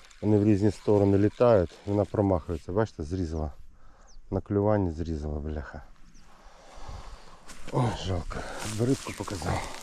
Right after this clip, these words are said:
Зрізала на клюванні. GoPro Stop Video. Та, друзі, поставив приманочку таку ж саму по вазі, але менш об'ємом.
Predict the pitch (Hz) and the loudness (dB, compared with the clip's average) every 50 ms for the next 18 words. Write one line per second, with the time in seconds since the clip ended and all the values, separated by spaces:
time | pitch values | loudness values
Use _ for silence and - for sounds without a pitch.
0 | - - - - - - - - - - - - - - - - - - - - | -14 -16 -18 -18 -20 -20 -20 -18 -16 -16 -16 -16 -18 -20 -20 -20 -20 -20 -18 -18
1 | - - - - - - - - - - - - 101 110 117 110 110 107 101 95 | -18 -18 -20 -20 -20 -20 -20 -18 -18 -12 -8 -6 -4 -4 -4 -2 -2 0 0 -2
2 | 92 - - 101 92 85 80 73 69 69 64 - - - - - - - - - | -2 -4 -4 -4 -2 -2 -2 -4 -4 -6 -8 -12 -14 -16 -18 -18 -18 -18 -16 -16
3 | - - - - - - - 110 135 143 - - 131 123 107 - - 120 - - | -16 -14 -14 -14 -12 -8 2 6 6 6 6 6 6 4 4 4 0 -4 -2 0
4 | 120 117 113 107 143 151 - - - - - - - - - - 113 110 113 110 | 0 0 0 0 0 -2 -2 -6 -14 -20 -20 -20 -20 -12 -2 0 0 2 2 2
5 | 104 101 98 - 104 - - 123 120 113 - 110 120 117 123 117 117 113 101 - | 2 2 0 -2 -6 -2 2 4 4 4 4 2 2 4 4 4 4 2 0 -2
6 | - 110 90 - - 117 104 - - 123 117 113 101 - 113 110 117 117 117 127 | -4 -8 -8 -6 -6 -8 -6 0 2 4 4 4 2 2 0 0 0 0 2 2
7 | 127 104 104 104 107 110 104 95 - - 101 107 139 143 123 107 92 78 | 2 2 4 2 2 2 0 0 0 0 4 6 6 6 6 6 2 0